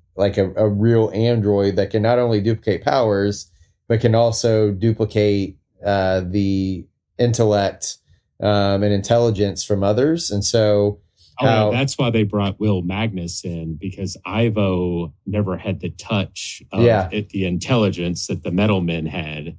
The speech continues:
Speaker 1: For sure.
Speaker 2: So he, he got I, or Magnus to help with this new Mazo.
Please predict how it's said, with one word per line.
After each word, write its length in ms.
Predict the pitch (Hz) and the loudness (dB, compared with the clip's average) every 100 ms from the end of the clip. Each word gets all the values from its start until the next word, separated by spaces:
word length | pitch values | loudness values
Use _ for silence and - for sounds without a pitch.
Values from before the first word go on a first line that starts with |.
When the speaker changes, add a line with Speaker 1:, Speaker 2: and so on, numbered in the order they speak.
| _ | _
Speaker 1:
For 160 | - 110 | -2 0
sure. 220 | - 107 | 2 2
Speaker 2:
So 320 | 95 87 82 | 0 -2 -4
he, 400 | 82 104 85 78 | -2 -2 -2 -6
he 280 | - - 92 | -8 -4 -2
got 280 | - 92 - _ | -2 -4 -6 _
I, 280 | 95 101 98 - | -4 -2 -2 -4
or 320 | 92 82 80 - _ _ - | -6 -6 -6 -12 _ _ -2
Magnus 640 | 131 139 110 101 90 - - | 2 2 2 0 0 -4 -4
to 140 | 101 | -2
help 400 | 95 98 92 - _ _ _ | 0 2 0 -4 _ _ _
with 160 | 98 98 | -4 0
this 300 | 98 - 85 | 0 0 0
new 320 | 101 117 113 | 2 4 4
Mazo. 840 | 98 85 82 78 82 73 - - | 2 0 -4 -6 -8 -12 -18 -20